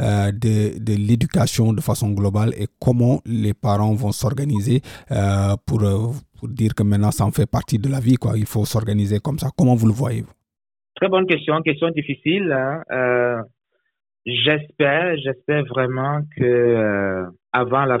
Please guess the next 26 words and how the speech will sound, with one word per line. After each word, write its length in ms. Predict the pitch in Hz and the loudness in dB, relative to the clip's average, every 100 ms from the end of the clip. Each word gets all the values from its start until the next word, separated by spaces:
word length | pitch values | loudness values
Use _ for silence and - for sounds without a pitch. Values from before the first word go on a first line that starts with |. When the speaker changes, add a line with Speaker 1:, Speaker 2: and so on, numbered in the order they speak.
| - | -4
Speaker 2:
fin 360 | - 135 135 131 | 0 0 2 -2
de 140 | 123 | 0
l'année 340 | 120 113 117 120 | 0 2 0 0
deux 80 | 123 | 0
mille 140 | 120 113 | 0 -2
vingt 180 | 113 107 | -4 -4
et 60 | 110 | -2
un, 280 | 113 117 127 _ _ _ _ _ _ _ _ _ _ - | 0 -2 -4 _ _ _ _ _ _ _ _ _ _ -2
euh, 180 | 104 110 - _ - | 0 0 -2 _ 0
que 460 | 143 143 143 147 131 _ _ _ _ _ _ _ _ - | 4 4 4 2 -2 _ _ _ _ _ _ _ _ -10
je 80 | |
suis 140 | 147 190 | -6 0
pas 140 | 190 - | 0 0
certain 360 | 151 - 165 156 _ _ _ | -2 0 -2 -4 _ _ _
que 100 | 170 | 0
la 140 | 151 | 0
pandémie 480 | 147 135 131 139 151 | 0 0 0 0 -2
sera 220 | 139 135 139 _ _ _ | -2 -2 -4 _ _ _
terminée, 580 | 160 151 147 147 160 185 _ _ _ | 0 0 0 -2 -4 -6 _ _ _
mais 140 | 127 135 | -2 0
au 100 | 135 | 2
moins 220 | 139 151 | 0 0
qu'elle 220 | 151 151 | 0 -2
sera 380 | 147 127 135 131 - _ _ | -2 -2 0 -2 -6 _ _
sous 420 | - - - 165 | -14 -10 -6 -6
contrôle. 640 | 147 120 113 - 117 101 | -4 -6 -6 -6 -4 -4